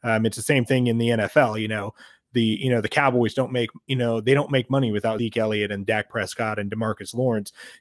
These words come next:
Yet at the same time, if the Cowboys aren't around to offer that money to those guys, those guys don't make anything either, you know? Um, so, I mean, it, it's a two-way street. They need each other. Um, the thing is, is, you know, these universities have gone, you know, a hundred plus years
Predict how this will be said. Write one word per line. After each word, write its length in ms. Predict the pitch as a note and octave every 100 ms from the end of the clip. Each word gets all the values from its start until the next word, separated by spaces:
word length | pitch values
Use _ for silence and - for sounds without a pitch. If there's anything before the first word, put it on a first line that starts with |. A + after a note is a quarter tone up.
| -
Yet 180 | B2
at 120 | B2 -
the 60 |
same 220 | - B2
time, 420 | G#2+ D3 C3+ A#2 A2 _ _ _ _
if 340 | A2 G#2+ G#2 -
the 80 |
Cowboys 440 | A#2 D3+ B2+ A#2+ A2+
aren't 140 | A#2
around 380 | A2 A#2 A#2 A2
to 200 | A#2 G#2+
offer 300 | C3+ D3+ B2
that 180 | G#2+ A2
money 220 | A#2 G#2+
to 100 | -
those 220 | A2+ G2+
guys, 220 | A#2 A2
those 160 | A#2+ A#2
guys 200 | A#2 G#2
don't 140 | A2+
make 180 | G#2 G#2
anything 340 | G#2+ G2+ G#2+ A2
either, 300 | B2 F2 F#2
you 100 | G2
know? 240 | G2+ A2+ _ _ _ _ -
Um, 640 | A#2 G#2 G2 F#2+ F2+ - -
so, 160 | -
I 100 | C3+
mean, 140 | C3 C3+ -
it, 180 | D3+ D3
it's 140 | D#3+ C#3
a 60 |
two-way 340 | - A3 F3 A#2+
street. 240 | D3 A2+
They 100 | A2+
need 200 | D#3+ G3+
each 180 | A#2 -
other. 380 | D#3+ A2 G#2 - - - _ A#2
Um, 220 | A2+ G#2+
the 60 |
thing 280 | A2 F#3+ F3
is, 260 | C3 A#2 A2+
is, 300 | A2+ G#2 - _ _ _
you 140 | - C3+
know, 140 | B2
these 260 | A#2+ B2 A2
universities 720 | C#3 A#2+ A#2+ C#3+ B2 A2+ G#2
have 160 | A2 G#2+
gone, 380 | A#2 A2 A2 -
you 100 | B2+
know, 260 | A#2 A2 -
a 80 | B2
hundred 400 | - C#3 A#2+ G#2+
plus 280 | - B2 -
years 460 | D3+ C#3+ A2+ A2+